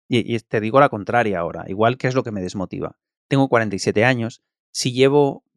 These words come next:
no, llevo más de diez años entonces entrenando, ¿eh? Llevaré doce igual, <laughs> o trece, llevo muchos años, llevo en-, entrenando. Ahora, ahora he contado hacia atrás y digo, "Joder, qué rápido que pasan los años". Pues si yo llevo entrenando bien, mm,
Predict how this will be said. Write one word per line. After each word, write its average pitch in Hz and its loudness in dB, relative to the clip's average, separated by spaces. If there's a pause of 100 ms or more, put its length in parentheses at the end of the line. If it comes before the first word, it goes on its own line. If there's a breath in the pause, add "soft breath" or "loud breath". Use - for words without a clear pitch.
(120)
no, 147 -6
llevo 139 0
más 120 -6
de 107 -4
diez 104 -10
años 110 -12
entonces 101 -12
entrenando, 101 -8
¿eh? - -6
Llevaré 92 -2
doce 101 -2
igual, 92 -6
<laughs> - 0
o 139 4
trece, - -6
llevo 98 -10
muchos 131 -4
años, 101 -6
llevo 101 -2 (480)
en-, 131 0
entrenando. 110 0
Ahora, 131 6
ahora 123 4
he - 4
contado 143 6
hacia 135 4
atrás 123 4
y 139 0
digo, 113 0
"Joder, 101 0
qué 117 0
rápido 107 2
que 104 0
pasan 107 0
los 95 -2
años". 98 -6 (1000)
Pues 139 4
si 135 0
yo 135 8
llevo 175 6
entrenando 131 0
bien, 95 -4 (300)
mm, 101 -6